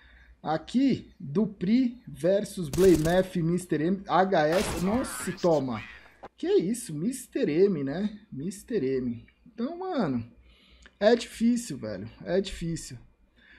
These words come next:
Mano, já teve situações, por exemplo, situações no trânsito. Cara, no trânsito, você não sabe. Às vezes a pessoa, ela tá num dia estressado,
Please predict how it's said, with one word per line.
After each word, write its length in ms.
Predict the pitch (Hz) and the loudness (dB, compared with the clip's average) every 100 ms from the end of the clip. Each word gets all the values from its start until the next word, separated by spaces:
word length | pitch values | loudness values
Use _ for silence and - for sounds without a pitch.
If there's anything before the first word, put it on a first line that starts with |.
| _ _ | _ _
Mano, 280 | 302 277 147 190 | 2 2 0 -6
já 220 | 170 208 | -2 -2
teve 600 | 202 294 285 247 156 - | -2 -6 -2 -2 -2 -4
situações, 760 | - 226 - 226 202 - 226 240 | -8 -8 0 0 0 -2 -2 0
por 140 | 214 | 0
exemplo, 280 | 190 139 127 | 2 0 -6
situações 760 | - 190 226 214 - 233 240 | -6 -6 -4 -4 -2 -2 -2
no 120 | 233 240 | -4 -6
trânsito. 840 | - 190 185 160 117 120 - 107 - _ _ _ _ | 2 4 4 2 -4 -12 -12 -14 -14 _ _ _ _
Cara, 380 | 320 320 190 143 | 0 2 2 0
no 100 | 233 | -2
trânsito, 540 | - 175 254 339 - | -2 -2 -2 -4 -8
você 80 | 302 | -8
não 100 | 381 | -8
sabe. 400 | - 349 339 330 | -6 -2 0 0
Às 100 | 143 | -2
vezes 140 | 175 214 | -4 -4
a 60 | |
pessoa, 360 | 214 208 202 202 | -4 -4 -2 0
ela 160 | 202 | 0
tá 340 | 190 190 185 175 | 0 -2 0 0
num 160 | 165 | -2
dia 180 | 165 175 | -4 -4
estressado, 760 | 175 - 156 - 160 156 147 | -8 -6 -8 -4 -4 -4 -6